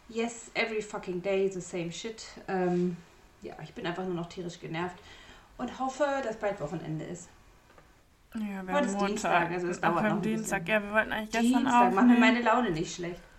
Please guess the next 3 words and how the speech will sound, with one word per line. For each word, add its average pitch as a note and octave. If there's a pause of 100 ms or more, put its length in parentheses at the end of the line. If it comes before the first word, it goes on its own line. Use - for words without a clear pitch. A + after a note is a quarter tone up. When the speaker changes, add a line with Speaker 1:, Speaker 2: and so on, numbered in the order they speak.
(1000)
Speaker 2:
Aber G#3+ (260)
das A3 (100)
ein A3